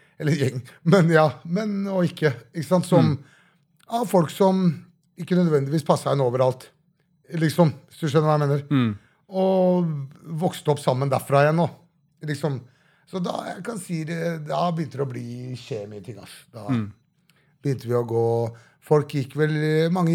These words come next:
Speaker 1: gikk vel riktig vei, det var bare jeg følte at de fleste gikk feil, på en
Speaker 2: Mm.
Speaker 1: måte.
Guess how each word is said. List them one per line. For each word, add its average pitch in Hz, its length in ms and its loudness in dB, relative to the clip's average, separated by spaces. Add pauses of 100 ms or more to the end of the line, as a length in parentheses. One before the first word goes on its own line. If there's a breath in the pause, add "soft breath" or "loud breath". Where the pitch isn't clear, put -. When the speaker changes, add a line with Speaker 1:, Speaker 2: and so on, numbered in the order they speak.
Speaker 1:
gikk - 100 -16
vel 170 80 2
riktig 165 340 0
vei, 147 160 4
det 165 80 0
var 160 200 2
bare 143 80 2
jeg 143 140 2
følte 139 280 -2
at 113 120 -10
de 123 60 -10
fleste 120 260 -8
gikk 110 240 -14 (1200)
feil, 123 260 -6 (120)
på 147 80 -8
en - 20 0
Speaker 2:
Mm. 117 100 0
Speaker 1:
måte. - 120 -6